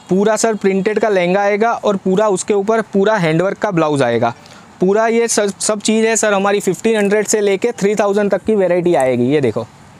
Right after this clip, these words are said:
ये देखो एक यूनिक चीज़, पूरी sleeves heavy आएगी। उसके अलावा ये पूरा crush का लहंगा आएगा।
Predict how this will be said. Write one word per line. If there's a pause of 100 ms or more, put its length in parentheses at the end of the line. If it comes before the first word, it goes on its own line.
(3000)
ये
देखो
एक
यूनिक
चीज़, (180)
पूरी
sleeves
heavy
आएगी। (800)
उसके
अलावा
ये
पूरा
crush
का
लहंगा
आएगा।